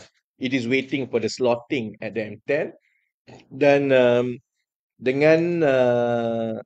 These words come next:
um, keputusan dasar yang akan dicapai di peringkat kerajaan insya-Allah, dengan mengurangkan atau menghadkan A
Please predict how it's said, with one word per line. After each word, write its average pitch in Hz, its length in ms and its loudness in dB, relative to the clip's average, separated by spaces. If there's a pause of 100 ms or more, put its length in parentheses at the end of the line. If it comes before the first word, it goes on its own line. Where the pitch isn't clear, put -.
(120)
um, 107 480 -8
keputusan 139 640 -4
dasar 139 560 -4
yang 107 240 -6
akan 104 160 -8
dicapai 107 640 -6
di 98 160 -12
peringkat - 320 -10
kerajaan 107 480 -6
insya-Allah, 104 560 -4 (640)
dengan 117 320 -2
mengurangkan 139 720 -4
atau 120 240 -6
menghadkan 110 720 -8
A 117 160 -8